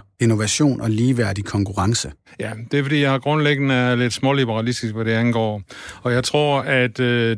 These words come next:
Speaker 2: det at være statsfinansieret kirke gør en kirke doven, altså mangel, mangel på in-, innovation. Og det vil sige, den stivhed og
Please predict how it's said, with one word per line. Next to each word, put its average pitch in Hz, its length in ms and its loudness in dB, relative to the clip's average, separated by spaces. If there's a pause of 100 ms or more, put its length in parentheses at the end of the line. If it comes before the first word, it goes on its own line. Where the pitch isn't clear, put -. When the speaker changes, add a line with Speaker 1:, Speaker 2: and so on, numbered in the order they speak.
Speaker 2:
det 147 140 2
at 123 160 4
være 123 420 2
statsfinansieret 120 1080 0
kirke 131 500 0 (400)
gør 120 200 0
en 120 180 0
kirke 117 920 0
doven, 131 580 2
altså 110 380 -4 (400)
mangel, 127 580 2 (100)
mangel 131 320 2
på 113 160 -4
in-, 110 300 2
innovation. 113 760 -2 (280)
Og 117 100 -2
det 131 80 2
vil 139 100 -2
sige, 127 320 2
den 135 280 0 (200)
stivhed 123 840 0
og 101 380 -8